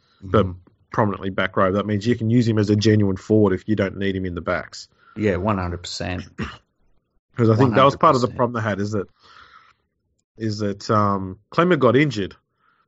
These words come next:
Speaker 1: and then they had to kind of use Wyden as a forward,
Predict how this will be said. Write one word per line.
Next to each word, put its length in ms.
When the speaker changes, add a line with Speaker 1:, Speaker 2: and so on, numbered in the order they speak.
Speaker 1:
and 160
then 80
they 80
had 220
to 100
kind 320
of 140
use 380
Wyden 560
as 180
a 80
forward, 760